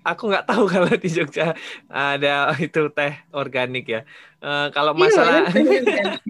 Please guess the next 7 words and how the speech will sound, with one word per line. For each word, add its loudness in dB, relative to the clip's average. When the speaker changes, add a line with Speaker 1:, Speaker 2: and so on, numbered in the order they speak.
Speaker 1:
<laughs> -14
masalah -2
teh -2
ini, -4
Vel, -4
dulu -6
waktu -10